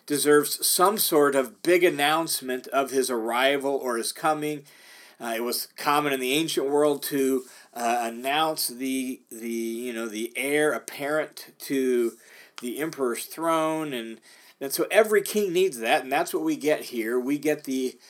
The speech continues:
the announcement that the king has been born. All right, and so let's jump in, walk down through this. We'll look at some of the details of this, and then we'll offer some concluding reflections to really the whole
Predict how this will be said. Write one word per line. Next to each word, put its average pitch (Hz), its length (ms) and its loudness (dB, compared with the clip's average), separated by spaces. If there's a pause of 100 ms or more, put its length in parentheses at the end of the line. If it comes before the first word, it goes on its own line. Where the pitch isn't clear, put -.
(120)
the 131 140 0
announcement 180 840 -2
that - 240 -4
the 123 80 -6
king 180 500 -2
has 151 320 -4
been 123 300 -4
born. 104 600 -6 (840)
All 113 140 -2
right, 147 240 4
and 131 180 -10
so 151 240 4
let's 170 440 0
jump 180 520 2
in, 190 300 2
walk 165 300 2
down 165 240 -2
through 160 260 -2
this. 151 300 0
We'll 123 100 -2
look 160 160 -4
at 156 80 -2
some 143 220 -4
of 127 60 -4
the 120 80 0
details 147 600 -2
of 120 120 -6
this, 127 280 -2
and 123 100 -12
then 127 140 -8
we'll 123 260 -2
offer 143 360 -4
some 127 180 -8
concluding 135 460 -6
reflections 127 720 -6
to 123 400 2 (240)
really 180 280 4
the 123 200 0
whole 127 500 0